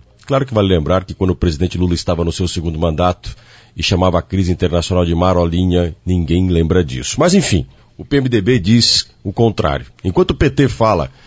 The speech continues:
que o problema da crise é o mundo, o P M D B diz que é aqui em casa mesmo, que a situação econômica do país está do jeito que tá por falta de admi-,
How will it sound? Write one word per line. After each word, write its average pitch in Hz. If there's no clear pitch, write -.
que 110
o 110
problema 123
da 113
crise 101
é 107
o 117
mundo, 208
o 104
P -
M 131
D 123
B 123
diz 117
que 123
é 117
aqui 131
em 127
casa 120
mesmo, 107
que 98
a 101
situação 120
econômica 117
do 98
país 131
está 127
do 92
jeito 90
que 147
tá 147
por 208
falta 151
de 147
admi-, 143